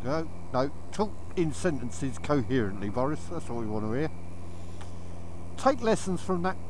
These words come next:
Scottish woman, Sturgeon. She can really talk. She can captivate you, and, uh, yeah, she gets her point across very clear. Very good. So, Scotland, you got the right one there. We,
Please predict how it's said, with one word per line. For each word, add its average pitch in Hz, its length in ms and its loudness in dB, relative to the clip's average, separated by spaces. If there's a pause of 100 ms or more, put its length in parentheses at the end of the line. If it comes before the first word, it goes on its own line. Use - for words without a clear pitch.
Scottish 139 440 0
woman, 110 280 0
Sturgeon. 120 680 4
She - 280 0
can 104 340 0
really 117 400 2
talk. 87 260 -2 (1300)
She 190 180 2
can 123 200 0
captivate 98 600 0
you, 98 140 -2
and, 95 200 -2
uh, 101 240 2 (200)
yeah, 107 200 2
she 151 200 -2
gets 131 220 0
her 120 160 2
point 110 260 0
across 101 300 -2
very 123 220 2
clear. 98 340 0 (1300)
Very 123 220 2
good. 104 280 0
So, 110 300 0
Scotland, 135 500 0
you 117 60 -2
got 143 160 0
the 113 80 0
right 113 240 2
one 101 200 0
there. 95 260 0 (1160)
We, 123 260 2